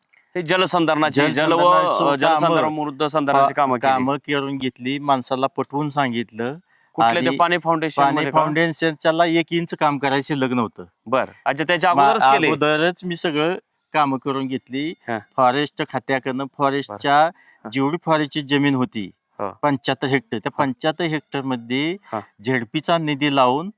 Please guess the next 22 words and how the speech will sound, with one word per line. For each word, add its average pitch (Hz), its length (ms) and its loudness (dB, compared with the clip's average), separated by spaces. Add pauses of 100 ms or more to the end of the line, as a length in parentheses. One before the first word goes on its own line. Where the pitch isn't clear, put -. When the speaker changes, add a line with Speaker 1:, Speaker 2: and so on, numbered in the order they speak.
(120)
Speaker 1:
हां. 113 100 -2 (100)
Speaker 2:
त्यांच्याकडनं 147 640 -4
सीसीटी 175 500 -4
खांदून 147 420 -4
झाडं 143 300 -2
लागण 156 300 4
करून 127 140 0
Speaker 1:
अच्छा, 120 140 0
Speaker 2:
घेतली. 120 140 -2
Speaker 1:
म्हणजे 135 140 0
सीसीटी 147 600 0
या 143 120 4
उताराला, 143 640 2
Speaker 2:
उतारा 147 200 2
Speaker 1:
डोंगरावर 147 240 2
Speaker 2:
सगळ्या 143 160 2
Speaker 1:
सीसीटी 151 200 2
Speaker 2:
काढून, 139 160 0
Speaker 1:
केलेल्या 143 160 2
Speaker 2:
हां, 131 60 2
Speaker 1:
आहेत. 107 120 0
Speaker 2:
सगळ्या 139 380 0